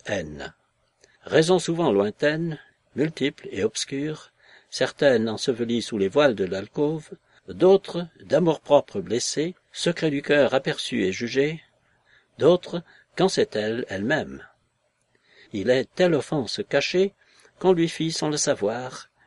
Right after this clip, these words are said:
et qu'elle ne pardonnera jamais. Jamais on ne parviendra à la connaître,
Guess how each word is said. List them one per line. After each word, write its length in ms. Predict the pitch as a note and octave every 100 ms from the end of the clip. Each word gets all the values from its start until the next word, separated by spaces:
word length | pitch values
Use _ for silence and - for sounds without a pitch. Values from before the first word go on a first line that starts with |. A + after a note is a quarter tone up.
| _
et 100 | -
qu'elle 200 | - D#3
ne 80 | D3
pardonnera 580 | - B2 C3 C#3+ B2+ B2+
jamais. 440 | A#2+ C3 F#2+ - - _ _ _ _ _ _ _
Jamais 360 | - D3 F#3+ F3+
on 80 | A#2
ne 80 | G#2+
parviendra 560 | E3+ D#3+ D3 C3+ G#2
à 80 | F2+
la 120 | G2+
connaître, 520 | - C#3+ E3 E3 -